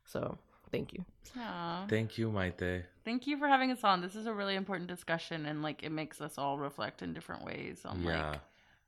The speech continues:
Speaker 2: either how we grew up, how we are now, or where we wanna go. So thank you for opening the space to, to do this.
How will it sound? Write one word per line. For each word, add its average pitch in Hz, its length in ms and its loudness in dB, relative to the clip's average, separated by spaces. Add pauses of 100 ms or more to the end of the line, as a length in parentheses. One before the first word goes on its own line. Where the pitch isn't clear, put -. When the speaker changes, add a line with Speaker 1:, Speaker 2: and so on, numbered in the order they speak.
(180)
Speaker 2:
either 190 240 2
how 170 180 6
we 165 100 -2
grew 226 260 0
up, 240 160 8
how 190 200 0
we 170 80 0
are 156 140 6
now, 170 340 8
or 175 100 6
where 160 180 -2
we 160 120 -2
wanna 156 260 -2
go. 143 560 0 (200)
So 175 420 -2
thank 180 220 -6
you 185 100 -4
for 165 240 -6
opening 165 340 -4
the 165 100 -8
space - 480 -8
to, - 340 -8 (520)
to 233 80 -2
do 254 140 2
this. 254 200 2